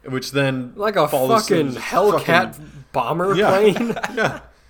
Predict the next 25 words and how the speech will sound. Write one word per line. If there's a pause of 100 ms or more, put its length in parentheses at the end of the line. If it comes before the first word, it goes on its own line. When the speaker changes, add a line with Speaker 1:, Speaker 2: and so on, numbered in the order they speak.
(220)
Speaker 1:
Just
po-,
like,
nose
down,
diving
straight
in (640)
and
fertilizing
as
many
eggs
as
they
can. (460)
And
it's
an
evolutionary
stable
strategy
because
it's
favored